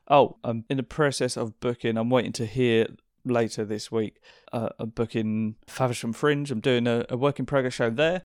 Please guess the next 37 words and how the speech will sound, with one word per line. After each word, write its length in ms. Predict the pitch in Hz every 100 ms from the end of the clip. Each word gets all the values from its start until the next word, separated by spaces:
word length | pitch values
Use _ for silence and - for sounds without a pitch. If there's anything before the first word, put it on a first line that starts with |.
| _
which 240 | - 131 -
is 80 | 131
called 240 | 165 143
Cyclops. 580 | - 156 - - - -
So, 260 | - 113 107 - -
yeah, 260 | 120 - - _ _ -
that's 260 | 123 -
about 340 | 117 110 110 - _ _ _ _
losing 380 | 127 127 120 139
the 60 |
vision 280 | 131 139 113
in 80 | 101
one 120 | 113
of 60 | 127
my 140 | 127
eyes 320 | 110 - -
and 300 | 113 113 113
sort 240 | - - 113
of 40 |
getting 180 | 117 113
it 60 | 113
back, 180 | 131
and 100 | 139
the 60 | 131
journey 280 | 143 139 139
that 120 | 135
I've 100 | 131
been 160 | 151 143
on 80 |
with 140 | 143 147
that. 340 | 160 165 - - - _ _ -
There's 220 | 131 107
sort 160 | 101 95
of 40 |
a 60 | 117
lot 140 | 120
more. 360 | 117 117 113